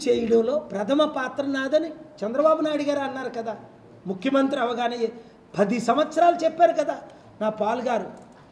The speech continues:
మా పాలుగారు, మా పాలుగారు, మా గవర్నమెంట్ చేయలేనంత చేస్తున్నారని" నోట్లో అన్నారు కదా. ఒకసారి అన్నారా?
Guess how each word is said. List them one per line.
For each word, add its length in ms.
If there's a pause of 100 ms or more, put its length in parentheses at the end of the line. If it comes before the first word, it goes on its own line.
(200)
మా 100
పాలుగారు, 520 (340)
మా 80
పాలుగారు, 500 (240)
మా 240
గవర్నమెంట్ 560
చేయలేనంత 600
చేస్తున్నారని" 600
నోట్లో 280
అన్నారు 240
కదా. 140 (240)
ఒకసారి 320
అన్నారా? 280